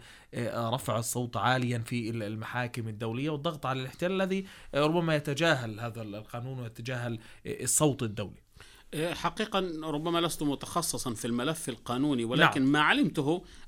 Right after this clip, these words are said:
Speaker 2: أن هناك تقارير كثيرة رفعت ل-، ل-، لبعض
Speaker 1: اليوم أنتم
Speaker 2: المؤسسات
Speaker 1: جهة
Speaker 2: الحقوق.
Speaker 1: توثيق، جهة
Speaker 2: آه، آه،
Speaker 1: توثيق
Speaker 2: آه، و-،
Speaker 1: ترفع ل-،
Speaker 2: وثقنا
Speaker 1: نعم.
Speaker 2: و-، ونادي الأسير وثق، ووزارة شؤون الأسرة وثقت، وهيئة شؤون الأسرة وثقت، ومؤسسة الضمير ومؤسسة التضامن،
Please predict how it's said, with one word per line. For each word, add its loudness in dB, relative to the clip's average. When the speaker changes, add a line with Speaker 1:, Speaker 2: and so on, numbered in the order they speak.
Speaker 2:
أن 2
هناك 2
تقارير 0
كثيرة 0
رفعت -2
ل-، -2
ل-، -2
لبعض 2
Speaker 1:
اليوم 10
أنتم 6
Speaker 2:
المؤسسات 6
Speaker 1:
جهة 12
Speaker 2:
الحقوق. 10
Speaker 1:
توثيق، 8
جهة 4
Speaker 2:
آه، 8
آه، 10
Speaker 1:
توثيق 6
Speaker 2:
آه، 0
و-، 4
Speaker 1:
ترفع 10
ل-، 6
Speaker 2:
وثقنا 8
Speaker 1:
نعم. 8
Speaker 2:
و-، 6
ونادي 4
الأسير 4
وثق، -4
ووزارة 2
شؤون -2
الأسرة 0
وثقت، -4
وهيئة 0
شؤون -2
الأسرة -2
وثقت، -6
ومؤسسة 0
الضمير 4
ومؤسسة 0
التضامن، 0